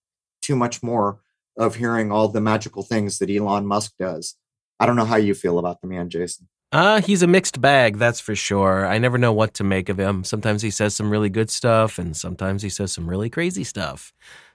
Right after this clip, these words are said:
Speaker 2: So I just take him as he comes, and no matter what he really is, he certainly is an influential player on the world stage.
Speaker 1: He feels like a mascot for the New World Order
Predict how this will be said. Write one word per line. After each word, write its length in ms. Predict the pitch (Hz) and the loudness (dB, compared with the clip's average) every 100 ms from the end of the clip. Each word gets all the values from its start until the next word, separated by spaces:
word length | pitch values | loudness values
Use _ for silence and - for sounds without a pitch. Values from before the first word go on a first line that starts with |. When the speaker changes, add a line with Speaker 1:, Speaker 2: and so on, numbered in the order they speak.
| - | -14
Speaker 2:
So 380 | - 95 92 95 | -2 0 0 -2
I 140 | 98 - - | -6 -10 -10
just 180 | 104 - _ - | -10 -10 _ 0
take 200 | 120 117 | 2 4
him 120 | 120 | 4
as 160 | 113 117 | 4 2
he 100 | 104 | 0
comes, 480 | 127 123 127 123 | 2 2 2 0
and 320 | 104 98 98 101 _ | 0 -2 -2 -6 _
no 180 | 139 139 | 4 4
matter 320 | 135 131 120 | 6 4 4
what 300 | 107 113 120 | 2 2 2
he 160 | 113 104 | 2 0
really 400 | 107 123 113 90 | 2 4 4 2
is, 180 | 92 | -2
he 100 | - | -4
certainly 680 | 95 - 117 104 107 101 98 | -4 -4 -4 -2 -2 -2 -2
is 340 | 104 98 95 92 | -2 -2 -4 -6
an 140 | 90 | -8
influential 580 | 117 113 - 104 95 95 | -6 -6 0 0 0 -4
player 400 | - 113 104 95 | -2 2 2 2
on 120 | 90 | -2
the 60 | 82 | -4
world 260 | 85 78 | -8 -8
stage. 640 | - - 98 80 76 - - _ _ _ | -8 -4 -2 -4 -8 -10 -12 _ _ _
Speaker 1:
He 80 | 117 | -4
feels 360 | - 139 110 | 4 4 6
like 160 | 135 117 | 2 0
a 80 | 104 | -2
mascot 680 | 107 117 117 - 95 87 - | 0 2 2 0 0 -2 -4
for 140 | 110 | -4
the 100 | 101 | -2
New 180 | 104 110 | 0 2
World 320 | 104 107 104 | 4 6 6
Order 340 | 104 98 87 | 6 4 2